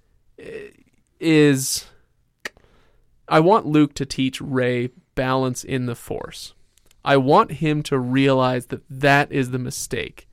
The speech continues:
that he made, and that, and that the Jedi made in general,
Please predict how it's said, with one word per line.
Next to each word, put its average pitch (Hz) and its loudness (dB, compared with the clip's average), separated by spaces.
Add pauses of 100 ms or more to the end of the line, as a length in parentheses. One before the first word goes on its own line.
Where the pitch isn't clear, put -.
(480)
that 131 0
he 131 -2
made, 117 -4 (240)
and 131 2
that, 127 2 (180)
and 143 2
that 139 2
the 131 0
Jedi 127 2
made 120 -4
in 117 -10 (240)
general, 123 -2